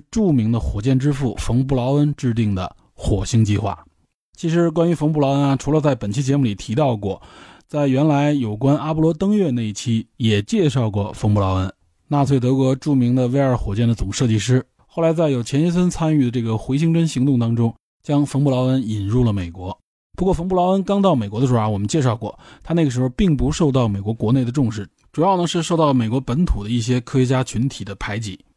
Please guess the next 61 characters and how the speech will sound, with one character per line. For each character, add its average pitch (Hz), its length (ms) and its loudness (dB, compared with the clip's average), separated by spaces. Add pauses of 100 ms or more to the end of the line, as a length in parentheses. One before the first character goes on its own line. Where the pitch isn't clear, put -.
毕 185 120 -2
竟 175 200 2
你 110 120 0
是 110 120 -6
来 110 160 -2
自 131 220 2
纳 143 140 2
粹 123 100 -2
德 101 180 -2
国 135 140 2
的 104 80 -4
一 101 60 -8
个 98 220 -6
科 - 140 -12
学 101 120 -6
家 95 180 -12
嘛。 92 80 -12 (680)
结 202 100 -2
果 190 80 2
在 180 220 2
美 120 260 0
苏 175 300 2
太 165 240 -4
空 175 180 2
争 185 100 2
霸 175 140 4
的 127 80 -2
起 143 160 -2
始 143 100 2
阶 113 100 -4
段 110 160 -6
啊， 95 200 -12 (320)
苏 - 160 -2
联 185 120 2
可 170 140 0
以 165 60 2
说 165 120 2
是 147 140 0
遥 127 160 0
遥 165 120 2
领 107 180 -4
先， 107 240 -6
步 175 200 2
步 147 200 0
领 98 160 -4
先， 101 200 -8 (460)
最 160 140 0
终 170 240 2
不 175 80 -2
得 180 100 2
不 170 140 2
呢 127 120 2
让 120 240 0
冯 127 200 -4
布 135 80 0
劳 117 140 0
恩 120 260 2
临 120 240 0
危 151 160 2
受 135 180 -4
命。 113 180 0